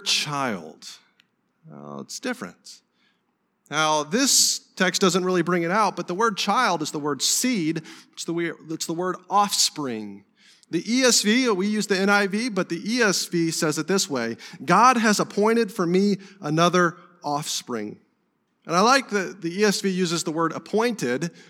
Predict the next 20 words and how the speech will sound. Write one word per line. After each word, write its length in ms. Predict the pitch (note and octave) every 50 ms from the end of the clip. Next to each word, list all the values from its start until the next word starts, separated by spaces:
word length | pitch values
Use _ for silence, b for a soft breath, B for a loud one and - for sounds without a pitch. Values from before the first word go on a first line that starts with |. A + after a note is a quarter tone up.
| B B B _ _ -
because 220 | D3+ - E3+ -
that's 200 | G#3 G#3+ G#3 -
what 120 | G#3 F3+
Seth's 560 | - - - - G3 F3 F#3 - - - - D3+
name 480 | D3+ D#3 D#3+ D#3 D#3 D3+ D3 D3 C#3 -
means. 360 | D#3+ G3 G#3+ E3+ A2+ A2 -
It 80 | A#2 B2+
means 300 | C#3 C#3+ C#3+ C#3+ - - -
appointed 680 | - - - G3 G3+ G3+ F#3+ G3 - D3 A#2 G#2 G#2 - - -
one, 380 | C3+ C3+ C#3+ C3 A#2+ A#2+ B2
that 80 | C3+ C3+
God 240 | C#3+ D#3 F3 F3+ F3+
has 140 | F3 E3
appointed 580 | D#3 C#3+ - - - A3 A3+ A3+ A3 F#3 D#3+ C3
that 180 | C3+ B2+ - -
through 380 | - F#3 G3 G3+ G3+ G3+ F#3 G3 B B B -
the 100 | E3+ E3+
line 340 | F3 F3+ F#3 F#3 F#3+ F#3+
of 200 | F3+ D#3+ D#3+ D3
Seth, 640 | - - - G#3 G3+ F3 D3+ D3+ D#3 - - - -